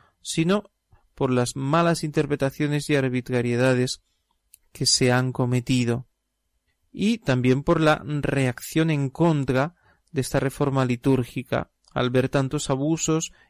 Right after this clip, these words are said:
y tanta confusión, algunos han renegado de la reforma litúrgica del Concilio Vaticano segundo y han negado la legitimidad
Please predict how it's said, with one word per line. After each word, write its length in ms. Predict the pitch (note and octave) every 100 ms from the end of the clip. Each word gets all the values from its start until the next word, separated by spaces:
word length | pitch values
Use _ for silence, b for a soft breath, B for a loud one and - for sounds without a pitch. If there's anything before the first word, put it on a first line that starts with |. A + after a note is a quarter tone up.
| -
y 100 | C3
tanta 320 | C#3 C3+ D3
confusión, 800 | E3 D#3 - D3+ E3+ E3+ F#3 - _ _ _ _ -
algunos 500 | C3+ C3 C3+ C#3+ -
han 280 | D3 D#3 D#3+
renegado 680 | D#3+ C#3 B2+ C3 D#3+ C3+ B2
de 100 | A#2
la 120 | A#2+
reforma 460 | B2 - C3+ C3
litúrgica 680 | B2+ A#2+ C#3+ C#3+ - B2+ B2+ b b b -
del 200 | C3+ B2
Concilio 460 | B2+ B2 C3+ C#3+
Vaticano 480 | C3 B2 B2+ C3 C3
segundo 600 | - C#3+ D#3 D3+ C#3+ E3+ b b b _
y 360 | D3+ C3+ C3 - _
han 240 | - C#3+ - _ -
negado 760 | D#3 C#3+ C3+ D3 D3 B2 B2 - _ _
la 640 | - C3+ C3 B2+ B2 B2 - _ _ _ _ _
legitimidad 1300 | D#3 D3 C#3+ - C#3+ C#3+ C3 B2+ B2+ C3+ B2+ B2